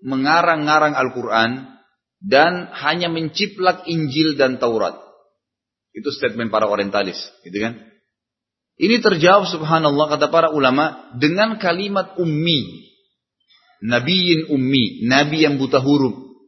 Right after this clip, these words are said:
Bagaimana bisa nabi buta huruf bisa ngarang-ngarang dan baca Taurat dan Injil? Gitu kan. Ini, subhanallah, di zaman Nabi sallallahu alaihi wasallam orang masih banyak belum tahu. Kenapa kok Nabi sallallahu alaihi wasallam diutus sementara beliau tidak bisa baca, tidak bisa nulis?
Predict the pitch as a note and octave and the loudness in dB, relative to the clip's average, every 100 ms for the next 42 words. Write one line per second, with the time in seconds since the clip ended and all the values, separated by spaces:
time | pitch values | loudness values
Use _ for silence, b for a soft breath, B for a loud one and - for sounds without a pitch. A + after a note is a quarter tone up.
0 | _ _ _ _ A2 C3 D3 E3 F3+ F#3+ | _ _ _ _ 0 2 2 2 0 0
1 | G3 F3 E3 D#3 D#3 D3+ F3 E3 D#3 C#3+ | 0 2 2 0 2 2 2 0 -2 0
2 | C#3 C#3+ D3+ D#3+ C#3 A#2+ A#2+ A#2+ C3+ C#3+ | 0 2 2 2 2 0 0 2 2 0
3 | B2+ B2 C3 A#2 A#2 B2 A2 A2+ - - | 0 2 0 0 -2 -2 -2 -2 -6 -10
4 | - _ _ F2+ F2+ E2+ _ _ _ _ | -20 _ _ -14 -14 -14 _ _ _ _
5 | _ _ D3 F#3 D#3 E3 F3 F#3 E3+ C3 | _ _ -4 -4 -2 -2 0 0 0 0
6 | E3 F#3 F3 E3+ D3+ C#3+ D#3+ F3+ F#3+ F#3+ | 0 0 0 0 0 0 0 0 2 2
7 | G3 F#3 F3 E3+ E3+ F#3 D#3+ D#3+ E3 E3 | 2 0 -2 -2 0 0 -2 0 2 2
8 | B2+ - C#3+ D#3 D#3+ D#3 D3+ - - _ | 2 -2 -2 0 0 0 -2 -8 -20 _
9 | G#2+ B2+ C#3 C#3+ A2 C3+ C#3+ B2 C3 D3 | -2 0 0 -2 -2 -4 -2 -2 -2 -2
10 | B2+ B2+ A2+ B2 A#2+ C3+ C3 G#2+ A2 A#2+ | -4 -4 0 0 2 0 -2 -4 -4 -4
11 | G#2+ A#2 B2+ G2+ F#2+ G#2+ A2 A#2+ A#2 | -4 -4 -6 -6 -6 -8 -6 -4 -4